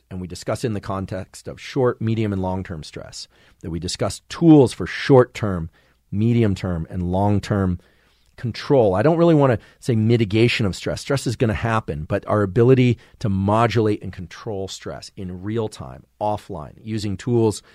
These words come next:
such as respiration, using tools such as dilation of gaze, using tools like social connection, maybe some supplements. Certainly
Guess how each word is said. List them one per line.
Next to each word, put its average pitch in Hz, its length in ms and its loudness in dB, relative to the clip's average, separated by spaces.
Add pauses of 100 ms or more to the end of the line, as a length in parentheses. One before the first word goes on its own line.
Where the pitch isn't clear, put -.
(560)
such - 340 -4
as 110 160 -4
respiration, 92 680 -8
using 98 260 -4
tools 101 280 -6
such 127 240 -2
as 98 140 -4
dilation 98 540 -10
of 82 100 -16
gaze, - 300 -18
using 117 260 -4
tools 107 260 -8
like 110 260 -6
social 98 300 -12
connection, 85 500 -14
maybe 113 260 -4
some 95 180 -12
supplements. 80 500 -14
Certainly 139 640 0